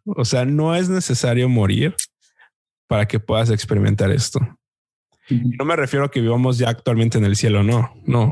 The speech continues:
Speaker 1: O sea, este, ese es un lugar especial porque no habrá pecado. Pero no es necesario morir para empezar a experimentar el cielo. Y por el cielo me refiero a estar delante de la presencia del Padre en comunión con
Speaker 2: Ujú.
Speaker 1: Él y Jesucristo.
Speaker 2: Ujú.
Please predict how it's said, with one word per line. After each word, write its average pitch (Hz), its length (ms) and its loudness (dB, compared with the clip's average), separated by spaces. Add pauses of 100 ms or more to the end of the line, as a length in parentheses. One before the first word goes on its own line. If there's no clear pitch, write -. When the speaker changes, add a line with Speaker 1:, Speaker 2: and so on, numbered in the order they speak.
(120)
Speaker 1:
O 123 60 0
sea, 120 140 0
este, 120 160 0
ese 139 240 0
es 131 140 2
un 143 80 2
lugar 131 180 0
especial 110 500 -2 (380)
porque 113 220 -2
no 113 80 4
habrá 120 160 2
pecado. 101 500 0 (1900)
Pero 113 240 0
no 131 320 0
es 160 80 -2
necesario 127 420 0
morir 104 340 0
para 104 140 0
empezar 104 380 0
a - 20 2
experimentar 101 600 0
el 104 160 2
cielo. 113 480 -2 (420)
Y 117 80 -2
por 104 200 0
el 104 60 2
cielo 117 180 0
me 117 120 2
refiero 107 300 0
a 110 40 0
estar 110 300 -2
delante 107 420 0
de 101 60 2
la 98 160 0
presencia 104 400 0
del 104 180 0
Padre 104 480 0 (340)
en 107 120 2
comunión 101 480 2
con 110 160 0
Speaker 2:
Ujú. 104 80 0
Speaker 1:
Él 104 120 2
y 101 40 2
Jesucristo. 104 760 -2
Speaker 2:
Ujú. 120 380 -2